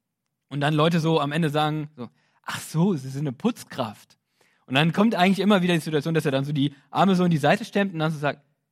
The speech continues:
„Nee, ich bin Tatortreiniger. Wo andere sich übergeben, da fängt meine Arbeit an.“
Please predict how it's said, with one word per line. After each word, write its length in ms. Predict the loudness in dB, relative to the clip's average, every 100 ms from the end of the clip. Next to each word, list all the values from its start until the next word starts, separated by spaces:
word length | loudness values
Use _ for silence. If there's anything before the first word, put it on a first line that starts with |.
| _
„Nee, 440 | 4 6 6 2 -4 _ _ _ _ _
ich 100 | -10
bin 160 | -2 -2
Tatortreiniger. 960 | 2 2 2 -2 -4 -6 -8 -10 -14 -16 _ _ _ -4
Wo 120 | 0
andere 340 | 4 4 2
sich 180 | 0 0
übergeben, 640 | 0 0 0 -2 -2 -6 -2
da 160 | 0 0
fängt 200 | -2 -2
meine 220 | -2 0
Arbeit 320 | -2 -4 -6
an.“ 240 | -14 -20